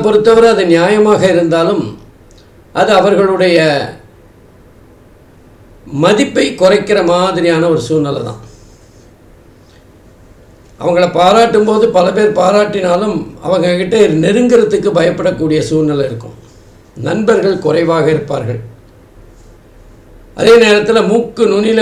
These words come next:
கோபம் தான் தொ-, அப்படியே ரெடியா இருக்கும், யார் மேல கொட்டலாம் அப்படிங்கிற மாதிரி. கோபம் வரும்போது அவர்களுடைய வார்த்தைகள் சற்று வேகமாக இருக்கும், ஜீரணிக்க முடியாத வார்த்தைகளாக இருக்கும். அது உள்ளத்திலேருந்து வர்ற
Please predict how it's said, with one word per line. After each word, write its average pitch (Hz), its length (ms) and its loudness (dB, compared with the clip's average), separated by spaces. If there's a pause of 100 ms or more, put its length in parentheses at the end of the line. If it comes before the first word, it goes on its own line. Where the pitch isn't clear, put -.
கோபம் 196 400 0
தான் 156 200 -2
தொ-, 156 160 0
அப்படியே 170 240 0
ரெடியா 185 380 2
இருக்கும், 175 320 -2
யார் 175 280 0
மேல 175 240 0
கொட்டலாம் 165 600 -2 (220)
அப்படிங்கிற 147 540 0
மாதிரி. 123 300 -6 (100)
கோபம் 214 420 2
வரும்போது 190 420 0
அவர்களுடைய 170 560 2
வார்த்தைகள் 180 680 0
சற்று 156 400 -4 (1080)
வேகமாக 196 720 2
இருக்கும், - 340 -8 (600)
ஜீரணிக்க 214 540 2
முடியாத 170 440 2
வார்த்தைகளாக 135 680 -4
இருக்கும். - 340 -8 (800)
அது 214 160 2
உள்ளத்திலேருந்து 233 640 4
வர்ற 175 220 2